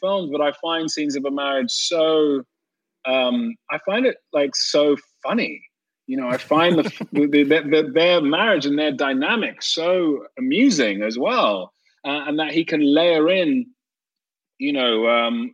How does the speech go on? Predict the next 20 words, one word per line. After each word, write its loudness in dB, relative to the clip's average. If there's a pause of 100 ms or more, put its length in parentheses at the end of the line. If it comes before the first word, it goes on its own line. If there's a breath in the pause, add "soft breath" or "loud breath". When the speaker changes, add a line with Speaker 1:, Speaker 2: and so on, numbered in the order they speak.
(100)
Speaker 1:
all 2
of 0
this, -4
um, -2 (520)
all 2
of -2
this 0
kind -8
of -6
humor, -4 (140)
uh, -2
that -2
he -4
finds, 0
and -2
I 2
think -2
that 2
he, 4
um, 2